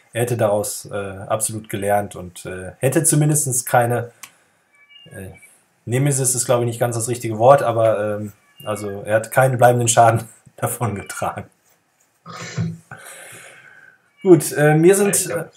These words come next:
Speaker 1: äh, hm?
Speaker 2: ich glaub, die forty-niners sind tatsächlich das modernste klassische Team. Also wirklich da,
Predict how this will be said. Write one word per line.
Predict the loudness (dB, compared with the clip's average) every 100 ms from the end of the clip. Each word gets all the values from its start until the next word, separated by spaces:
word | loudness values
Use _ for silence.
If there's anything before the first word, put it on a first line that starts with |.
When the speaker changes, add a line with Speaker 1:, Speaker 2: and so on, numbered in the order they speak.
| _ _ _
Speaker 1:
äh, | -20 -20 _ _ _ _ -10
hm? | -10 -16 _ -14
Speaker 2:
ich | -10
glaub, | -8 -10
die |
forty-niners | -8 -8 -8 -12 -12 -12 -12
sind | -14
tatsächlich | -12 -12 -14 -18 -20
das | -18 -16
modernste | -10 -8 -8 -12 -16 -12
klassische | -12 -14 -18 -20 -18
Team. | -18 -12 -12
Also | -12 -16 -18
wirklich | -16 -14 -10
da, | -6 -6